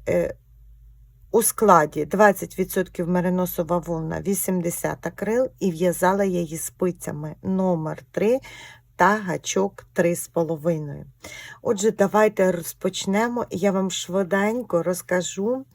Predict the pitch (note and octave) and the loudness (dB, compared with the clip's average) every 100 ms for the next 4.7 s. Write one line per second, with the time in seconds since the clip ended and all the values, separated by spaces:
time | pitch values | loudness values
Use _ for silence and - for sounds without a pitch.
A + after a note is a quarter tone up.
0 | - - - _ E3 F#3 G#3+ A#3 - F3 | -20 -20 -20 _ -4 2 2 2 -2 0
1 | F#3 - - F3+ D3 D#3+ - E3+ E3 E3 | 0 -2 -4 -2 -2 -6 0 0 2 -2
2 | - - - - F3 C#3+ - - - - | -4 -10 -8 0 2 2 -2 -14 -14 -16
3 | - - - - - - - - - - | -18 -18 -18 -20 -20 -20 -18 -16 -16 -6
4 | F3+ G3+ A3+ C4 - - | 2 2 4 2 2 2